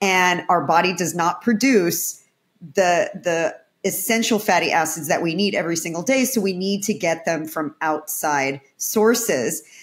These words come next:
So welcome, Karina. I'm so glad to have you on.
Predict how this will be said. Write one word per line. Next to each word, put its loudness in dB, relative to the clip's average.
So 2
welcome, 4
Karina. 2
I'm 2
so 0
glad 2
to 2
have 2
you 2
on. -4